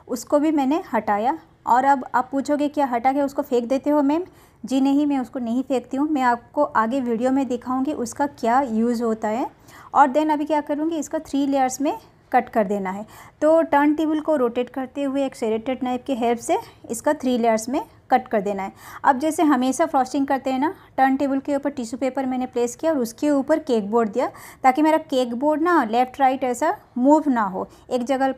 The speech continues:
पे स्टेबल रहे और केक स्पंज स्टेबल रहे। इसके लिए थोड़ा सा क्रीम लगाया और क्रीम के ऊपर केक,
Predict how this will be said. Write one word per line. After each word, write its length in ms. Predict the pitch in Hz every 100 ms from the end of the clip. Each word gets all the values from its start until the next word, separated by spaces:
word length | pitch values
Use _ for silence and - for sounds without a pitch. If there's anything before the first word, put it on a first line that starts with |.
| -
पे 100 | 381 - - -
स्टेबल 360 | - - 262 247
रहे 200 | 214 - - - -
और 220 | 240 262
केक 280 | 269 294 302
स्पंज 400 | - 285 294 349
स्टेबल 460 | - - 302 294 311
रहे। 180 | 339 349
इसके 260 | - -
लिए 100 | 285
थोड़ा 140 | 285 294
सा 80 | 302
क्रीम 320 | 277 277 285
लगाया 300 | 302 294 320
और 80 | 311
क्रीम 320 | - 302 311
के 140 | 320
ऊपर 440 | 339 277 269 339 381
केक, 360 | 359 254 247